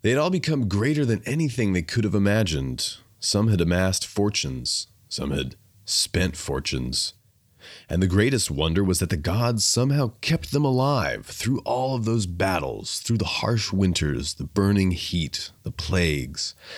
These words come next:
But they hadn't seen their homelands for nearly fifteen years,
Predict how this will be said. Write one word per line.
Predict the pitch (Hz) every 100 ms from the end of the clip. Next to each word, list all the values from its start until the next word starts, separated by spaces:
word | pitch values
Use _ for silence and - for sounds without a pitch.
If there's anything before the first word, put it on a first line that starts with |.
| - - - -
But | -
they | 80
hadn't | 92 110 110
seen | 107
their | 101 92
homelands | 95 104 90 76 69 65 64
for | - 78
nearly | 85 85 80
fifteen | - 110 - - 95 87
years, | 82 80 82 69 65 69